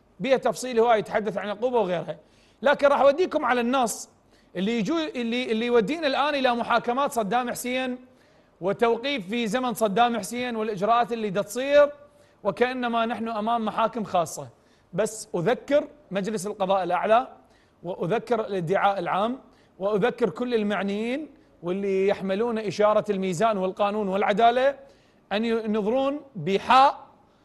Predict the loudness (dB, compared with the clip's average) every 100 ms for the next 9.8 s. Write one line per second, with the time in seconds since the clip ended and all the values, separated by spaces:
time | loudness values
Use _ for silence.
0 | _ 2 6 6 4 -2 0 0 0 0
1 | -2 -2 -6 -8 -8 -2 4 4 2 0
2 | 0 -2 -4 -12 2 4 6 4 4 2
3 | 2 -6 -14 _ _ _ _ _ _ _
4 | _ _ _ _ _ -4 -2 2 2 2
5 | -2 -2 0 0 0 0 0 -2 0 -2
6 | 0 2 2 2 0 -2 -10 _ _ _
7 | _ _ 0 4 6 6 6 4 2 0
8 | 2 2 2 0 2 0 4 2 4 6
9 | 6 4 -2 2 2 2 0